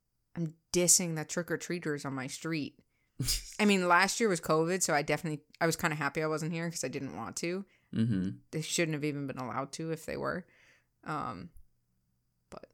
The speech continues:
Speaker 1: anyway, that's my rant. Let's
Speaker 2: <laughs>
Speaker 1: talk about the pod poll. Um, pod poll last week,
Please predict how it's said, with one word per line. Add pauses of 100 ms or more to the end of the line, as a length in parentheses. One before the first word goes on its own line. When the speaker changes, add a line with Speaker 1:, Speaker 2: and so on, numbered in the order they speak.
(960)
Speaker 1:
anyway,
that's
my
rant. (300)
Let's
Speaker 2:
<laughs>
Speaker 1:
talk
about
the
pod
poll. (380)
Um, (760)
pod
poll
last
week,